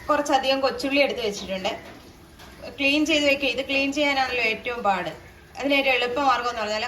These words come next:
കുറച്ചധികം സമയം നമ്മൾ കൊച്ചുള്ളി വെള്ളത്തിലിട്ട് വെച്ചിരുന്നാൽ മതി. എന്നിട്ട് നന്നായിട്ടൊന്ന് തിരുമ്മി കഴുകുവാണെങ്കിൽ നമുക്ക് പിന്നെ അതിൻ്റെ തുമ്പും വാലും മാത്രം കണ്ടിച്ച് എടുക്കാം. പക്ഷെ സവോള വെച്ച് നോക്കുമ്പോൾ, സവോള വെച്ചൊക്കെ നമ്മൾ, ഉം, ഉള്ളിവട ഉണ്ടാക്കിയിട്ടുണ്ട്.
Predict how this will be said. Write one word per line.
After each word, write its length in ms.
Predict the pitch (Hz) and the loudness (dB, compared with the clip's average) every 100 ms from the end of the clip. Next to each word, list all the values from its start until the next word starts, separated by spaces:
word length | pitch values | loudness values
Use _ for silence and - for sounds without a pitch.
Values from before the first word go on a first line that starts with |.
| 240 | -4
കുറച്ചധികം 520 | 240 240 220 233 262 - | -6 -4 -6 -4 -6 -6
സമയം 260 | 214 220 214 | -6 -6 -6
നമ്മൾ 160 | 208 247 220 | -8 -8 -10
കൊച്ചുള്ളി 380 | 202 196 220 285 - - - 254 | -10 -10 -12 -12 -14 -20 -8 0
വെള്ളത്തിലിട്ട് 540 | 277 302 302 262 269 254 | 2 2 2 -2 0 -2
വെച്ചിരുന്നാൽ 400 | - 226 233 226 | -2 -6 -6 -6
മതി. 180 | 170 147 - - - | -8 -10 -16 -20 -14
എന്നിട്ട് 240 | 247 269 | -8 -4
നന്നായിട്ടൊന്ന് 600 | 254 247 269 269 262 254 247 | -2 -2 2 2 2 -4 -6
തിരുമ്മി 260 | 247 247 269 | -6 -4 -2
കഴുകുവാണെങ്കിൽ 580 | 240 226 240 214 208 262 415 - - - - - - - | -2 -2 -2 -2 -4 -8 -12 -18 -20 -20 -20 -20 -20 -6
നമുക്ക് 200 | 262 262 277 | -6 -2 -2
പിന്നെ 180 | 254 262 | 2 2
അതിൻ്റെ 200 | 254 262 277 | 2 -4 -6
തുമ്പും 260 | 247 262 247 | -4 -2 0
വാലും 240 | 233 233 233 | 0 -2 -4
മാത്രം 260 | 226 240 254 | -4 -4 -6
കണ്ടിച്ച് 300 | 220 208 - 339 - - - - 285 | -6 -6 -10 -12 -14 -18 -18 -6 -2
എടുക്കാം. 320 | 285 277 208 - - - - - - - - - - | 2 4 2 -2 -14 -20 -20 -20 -20 -20 -20 -20 -16
പക്ഷെ 200 | - - 285 | -10 -6 0
സവോള 340 | 277 262 269 294 302 | 2 4 4 4 2
വെച്ച് 160 | 294 269 | 0 -2
നോക്കുമ്പോൾ, 300 | 254 247 269 277 | -2 0 -2 0
സവോള 200 | 277 294 | 0 0
വെച്ചൊക്കെ 360 | 294 285 285 277 - 247 | 0 -2 -4 -6 -6 -8
നമ്മൾ, 160 | 262 262 240 247 | -4 -2 -2 -4
ഉം, 440 | 247 247 247 202 | -6 -8 -8 -6
ഉള്ളിവട 300 | 269 269 262 254 | -2 2 2 0
ഉണ്ടാക്കിയിട്ടുണ്ട്. 800 | 247 254 262 247 202 202 - - | -2 -4 -4 -4 -6 -6 -10 -14